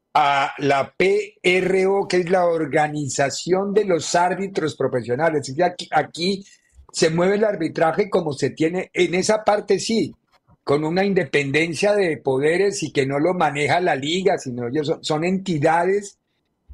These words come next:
que se, son, son, existen, cada una manejando lo, su tema.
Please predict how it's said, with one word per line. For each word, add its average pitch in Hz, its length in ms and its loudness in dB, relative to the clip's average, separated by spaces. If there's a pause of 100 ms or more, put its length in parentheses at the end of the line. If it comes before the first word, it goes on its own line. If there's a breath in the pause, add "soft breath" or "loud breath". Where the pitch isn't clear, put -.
(260)
que 139 320 0
se, - 320 -6
son, 151 400 -6
son, 175 300 -2
existen, 220 840 0 (340)
cada 196 280 2
una 214 260 2
manejando 190 720 2
lo, 156 160 2
su 139 180 -4
tema. 233 440 0